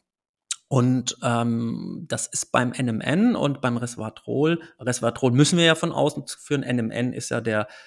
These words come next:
Vor-, die Vorstufe des N A D Plus, was wir für vierhundert Prozesse in unserem Körper brauchen, die eben auch, wie du schon bereits angesprochen hast, dann die gesunde Langlebigkeit fördert, also die Gesundheitsspanne.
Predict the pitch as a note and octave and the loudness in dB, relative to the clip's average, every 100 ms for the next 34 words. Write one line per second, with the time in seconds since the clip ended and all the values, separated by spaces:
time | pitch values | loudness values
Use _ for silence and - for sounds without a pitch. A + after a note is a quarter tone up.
0 | - - C#3 B2+ A#2+ A#2 - - - _ | -20 -4 4 6 6 2 -16 -20 -20 _
1 | - A#2+ A#2+ A#2+ - B2+ B2+ A#2+ - A#2 | -10 2 4 6 4 2 2 -2 -2 -2
2 | A2 G#2 - C#3 C#3 - G#2 - G#2 F#2+ | -2 -4 0 0 0 0 -2 -2 -4 -4
3 | - - - - D3+ B2 A2+ A2+ - - | -4 -6 -8 0 4 4 2 0 -4 0
4 | E3 D#3 C#3 A#2+ B2 A#2 A#2 G#2+ G#2+ G#2+ | 2 2 -2 -2 -4 -4 -2 -2 -2 -6
5 | - G2 A2 A2+ A2+ A2+ - A2+ A2+ F#2+ | -6 -4 -4 -6 -6 -6 -2 -2 -2 -4
6 | G2+ - _ _ _ _ _ _ A2 A2 | -4 -6 _ _ _ _ _ _ -8 -6
7 | A#2+ A#2+ G#2 G2+ F#2+ G#2+ A2 - A2+ A#2+ | -6 -6 -4 -4 -2 -4 -6 -12 -10 -8
8 | - A2 G2+ G#2 G2+ - G#2 A2+ - A2 | -8 -10 -10 -14 -12 -8 -8 -8 -10 -10
9 | G2+ B2+ F3+ D#3+ A2 G2+ F#2 F#2 F#2 F2+ | 0 8 8 8 6 2 0 -4 -6 -8
10 | - - F#2 - - F2 - - - - | -14 -12 -12 -12 -14 -14 -12 -16 -16 -16
11 | - G#2+ A2 G#2 G2+ - - - E2 - | -8 -4 -2 -2 -4 -8 -6 -4 -4 -8